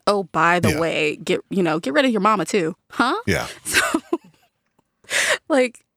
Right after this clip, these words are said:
Speaker 1: yeah, it hurts that Moiraine has all but cut off ties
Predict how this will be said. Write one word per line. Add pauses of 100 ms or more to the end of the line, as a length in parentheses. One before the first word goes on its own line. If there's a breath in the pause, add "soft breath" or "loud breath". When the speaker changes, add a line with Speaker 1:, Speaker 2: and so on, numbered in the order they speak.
Speaker 1:
yeah,
it
hurts
that
Moiraine (100)
has (120)
all
but
cut
off
ties